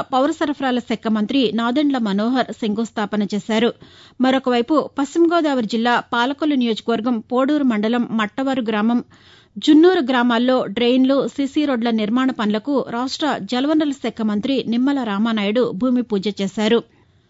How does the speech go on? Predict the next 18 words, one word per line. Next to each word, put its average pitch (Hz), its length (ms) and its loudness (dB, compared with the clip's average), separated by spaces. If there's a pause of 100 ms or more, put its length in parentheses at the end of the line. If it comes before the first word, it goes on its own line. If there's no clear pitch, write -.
(580)
ఎగువ 277 260 4
ప్రాంతాల్లో 339 500 2
కురుస్తున్న 262 460 0
వర్షాలతో 247 640 0
కృష్ణానదికి 262 840 0
భారీగా 247 600 0
వరద 214 300 -2
నీరు 254 220 2
వచ్చి 202 220 -2
చేరుతోంది. 214 520 2 (520)
నీటి 294 240 4
ప్రవాహం 247 440 0
పెరగడంతో 220 640 0
శ్రీశైలం 294 540 0
జలాశయానికి 240 600 -2
చెందిన 233 380 0
నాలుగు 220 320 0
గేట్లను 226 420 0